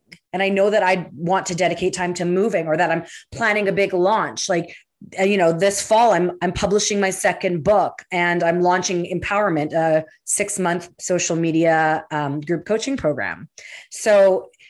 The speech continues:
you know, having a plan allows you to plan out when you're gonna get shift faced. Remember when you're young and you're all getting ready to go out to the dance or, like, the parties, or in Winnipeg, we called them socials,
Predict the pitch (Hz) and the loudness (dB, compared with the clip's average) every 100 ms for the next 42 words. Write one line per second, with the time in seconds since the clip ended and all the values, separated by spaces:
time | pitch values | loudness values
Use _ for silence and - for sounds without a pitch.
0 | _ - 185 196 180 170 165 - 240 254 | _ -8 -2 0 2 4 2 0 -2 0
1 | 262 202 - 233 269 196 196 190 185 185 | 0 0 0 0 2 2 0 0 0 2
2 | 180 226 202 202 180 175 - 196 180 - | 2 2 2 0 0 0 -2 2 0 0
3 | 202 190 220 185 190 190 180 180 - - | -2 2 2 2 2 0 0 0 0 -2
4 | 311 - 156 139 - - - - 247 277 | -2 -4 -4 -6 -12 -16 -18 -4 0 4
5 | 392 494 415 277 196 185 185 196 196 196 | 4 4 2 4 4 4 4 4 2 4
6 | 180 185 208 190 190 190 190 196 180 180 | 4 4 2 2 2 4 4 6 4 2
7 | 185 190 165 180 190 185 185 185 208 185 | -2 -4 0 2 2 4 2 0 0 0
8 | 180 196 - 185 185 190 180 180 180 175 | 0 -6 -2 0 2 0 2 0 0 -2
9 | 175 190 185 185 190 185 196 - 170 180 | 0 -2 0 -2 -2 -2 -4 0 2 2
10 | 196 185 180 180 | 2 2 2 -4